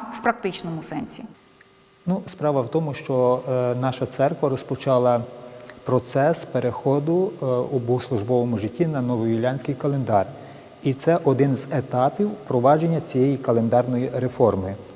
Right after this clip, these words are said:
Speaker 2: Е, спочатку, е, церква дозволила тим, хто бажає, парафіям, перейти на новий календар. А с-, зараз ми прийняли рішення вже на рівні Архірейського собору, що церква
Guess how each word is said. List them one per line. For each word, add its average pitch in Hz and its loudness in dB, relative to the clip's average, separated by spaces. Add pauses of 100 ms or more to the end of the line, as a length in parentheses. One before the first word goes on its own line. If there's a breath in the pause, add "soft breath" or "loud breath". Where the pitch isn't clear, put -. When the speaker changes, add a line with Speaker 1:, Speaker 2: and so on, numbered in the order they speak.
(720 loud breath)
Speaker 2:
Е, 135 -4
спочатку, 160 2 (100)
е, 123 2
церква 160 0
дозволила 123 2 (120)
тим, 123 2
хто 117 4
бажає, 107 4 (160)
парафіям, 156 2 (680 loud breath)
перейти 151 4
на 170 4
новий 143 4 (800)
календар. 117 6 (920 loud breath)
А 113 8
с-, - -2
зараз 170 4
ми 135 2
прийняли 127 6
рішення 117 2 (140)
вже 113 4
на 113 2
рівні 117 4
Архірейського 110 0
собору, 160 2
що - -4
церква 113 2